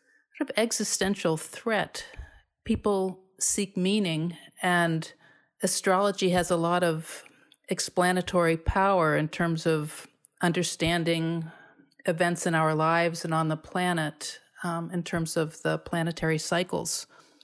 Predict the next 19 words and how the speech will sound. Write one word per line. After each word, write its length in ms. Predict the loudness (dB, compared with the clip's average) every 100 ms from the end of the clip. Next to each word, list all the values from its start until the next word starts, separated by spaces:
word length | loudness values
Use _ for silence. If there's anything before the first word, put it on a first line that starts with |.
| -20 -20 _ _ _ _ _
So 640 | -8 2 4 6 4 0 -10 _ _ _ _
I 140 | -2
could 180 | 0 0
imagine 640 | 0 2 2 2 2 2 4
that 460 | 2 0 -8 -12 -16 _ _
there 200 | 0 2
is 460 | 2 4 2 2 -6 -2
an 160 | 0
increased 560 | 2 0 0 0 0 -4 -4
interest 840 | -4 0 0 0 -4 -4 -6 -8 -18 _ _ _ -8
since 560 | -2 0 0 -4 -6 -12 _ _ _ 0
the 360 | 2 2 0 -8 _
pandemic, 640 | 0 2 2 2 2 -2 -4 0
but 320 | 0 -2 -14 -20 -20 -20 -20 -20 _ _
things 320 | 2 2 2
were 480 | 2 4 4 4 0 -8 -20 _ -20 -2
in 140 | 0
a 80 | 2
very 600 | 4 4 4 2 0